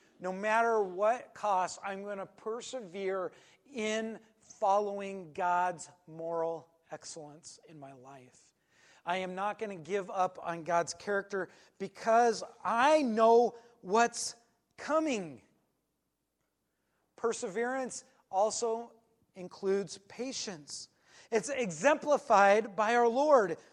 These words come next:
Hebrews chapter twelve, verses one through three says, "Therefore, since we have such a great cloud of witnesses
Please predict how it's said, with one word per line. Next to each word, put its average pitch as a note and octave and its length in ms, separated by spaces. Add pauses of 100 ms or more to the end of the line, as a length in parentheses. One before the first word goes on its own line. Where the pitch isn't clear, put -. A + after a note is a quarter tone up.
Hebrews C4 440
chapter A#3+ 360
twelve, C4 440
verses G#3+ 320
one A#3 160
through A#3 260 (280)
three C4 460 (200)
says, G3+ 300
"Therefore, B3+ 520
since B3 280
we A#3+ 80
have A#3 160
such B3+ 220
a B3 40
great A3+ 440
cloud B3+ 280
of F3+ 100
witnesses G3 680